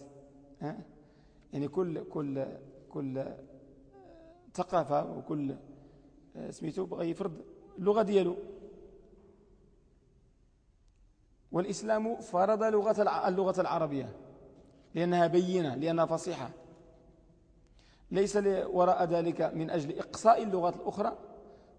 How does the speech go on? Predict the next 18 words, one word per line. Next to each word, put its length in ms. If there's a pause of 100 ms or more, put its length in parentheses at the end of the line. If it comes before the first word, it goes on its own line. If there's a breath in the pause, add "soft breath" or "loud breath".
ولكن 320
من 160
أجل 240 (140)
إثرائها 580
وإغنائها. 640 (1200)
يعني 140
ما 120
جاء 160
الإسلام 460
من 120
أجل 160
أن 120
يحارب 360
لغة 360
ما 280 (960 loud breath)
ولا 260
لهجة 400
ما، 280